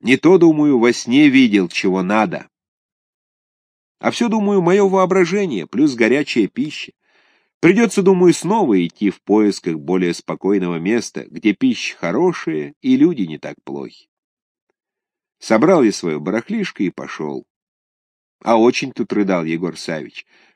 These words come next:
Прям, говорит, и не знаю, на ком теперь остановиться, чтобы чего-нибудь рассказывать. Проводил он меня верст аж за двадцать от гиблого места и все рассказывал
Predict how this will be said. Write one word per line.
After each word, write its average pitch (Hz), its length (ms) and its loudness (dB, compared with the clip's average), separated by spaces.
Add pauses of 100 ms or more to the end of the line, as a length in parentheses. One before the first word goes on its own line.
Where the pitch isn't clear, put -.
Прям, 175 240 4
говорит, 156 220 4
и 147 80 4
не 143 120 2
знаю, 123 400 0
на 107 120 0
ком 117 240 -2
теперь 104 320 -4
остановиться, 92 800 -4 (680)
чтобы 92 260 -2
чего-нибудь 95 640 0
рассказывать. 80 840 -8 (1500)
Проводил 113 500 4
он 135 140 2
меня 110 300 2
верст 117 540 0
аж 107 260 -2
за 95 240 -4
двадцать 90 680 -2
от 82 140 -8
гиблого 87 500 -2
места 131 540 -2 (1000)
и - 100 -6
все 156 240 0
рассказывал 107 760 0